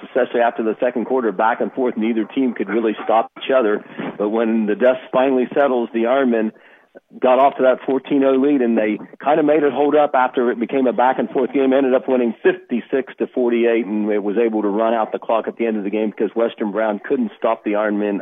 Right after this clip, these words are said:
either. Looking at the team stats, Western Brown rolled up twenty-four first downs to fourteen for Jackson, seventy offensive plays to forty-three for Jackson.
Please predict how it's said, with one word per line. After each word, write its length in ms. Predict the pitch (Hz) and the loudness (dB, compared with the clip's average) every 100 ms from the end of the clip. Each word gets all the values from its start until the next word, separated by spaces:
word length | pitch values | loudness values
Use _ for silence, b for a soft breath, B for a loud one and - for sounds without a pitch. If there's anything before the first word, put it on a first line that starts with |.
| - | -4
either. 460 | 104 104 90 95 - B B B B - | -2 -2 -2 -8 -12 B B B B -4
Looking 260 | 131 151 | -2 0
at 100 | 139 | 0
the 80 | 127 | -2
team 340 | - 147 143 127 - | -2 0 0 0 -2
stats, 300 | 135 120 117 | -2 -2 0
Western 420 | 139 143 156 135 | 0 0 -2 0
Brown 380 | 127 143 127 113 | 0 2 2 2
rolled 240 | 120 123 | 0 2
up 220 | 120 - - | 0 -2 -4
twenty-four 760 | 175 175 175 160 - 156 151 123 - | -2 2 0 -2 0 0 0 -2 -4
first 300 | 135 127 - | -2 -2 -2
downs 380 | 123 117 101 - | 0 0 -2 -4
to 140 | - 110 - | -6 -6 -2
fourteen 680 | 147 139 - 143 139 113 98 | -2 -2 -6 -2 0 0 -4
for 120 | 92 | -8
Jackson, 520 | 92 113 107 - 139 135 b b _ - - | -4 -2 -2 -4 -6 -6 b b _ -20 0
seventy 540 | 202 214 185 117 117 - | 4 4 2 0 0 2
offensive 580 | 131 151 160 147 127 107 | 2 2 0 -2 -4 -4
plays 340 | 147 139 143 - | 0 2 0 -2
to 80 | - - | -6 0
forty-three 680 | 160 147 120 - 165 226 208 | 2 2 0 -2 -2 0 -2
for 100 | 120 | -6
Jackson. 480 | 107 110 107 - 117 | -2 0 0 -2 -4